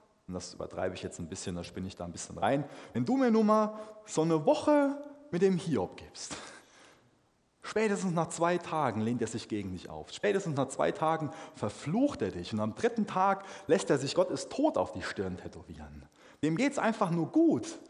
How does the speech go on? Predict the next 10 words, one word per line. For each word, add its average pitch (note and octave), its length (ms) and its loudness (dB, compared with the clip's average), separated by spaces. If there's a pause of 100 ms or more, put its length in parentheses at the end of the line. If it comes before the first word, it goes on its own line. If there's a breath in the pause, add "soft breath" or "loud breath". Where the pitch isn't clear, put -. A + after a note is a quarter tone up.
(320 loud breath)
Deswegen C#3+ 640 4
ist A2 200 -2
er G2 120 0
so F#2+ 420 -2 (320 loud breath)
gottesfürchtig F#2+ 920 -4
und F#2+ 120 -6
aufrichtig G#2+ 920 -2
und, F#2+ 120 -6
und G#2+ 140 -4
rechtschaffend. G#2 760 -4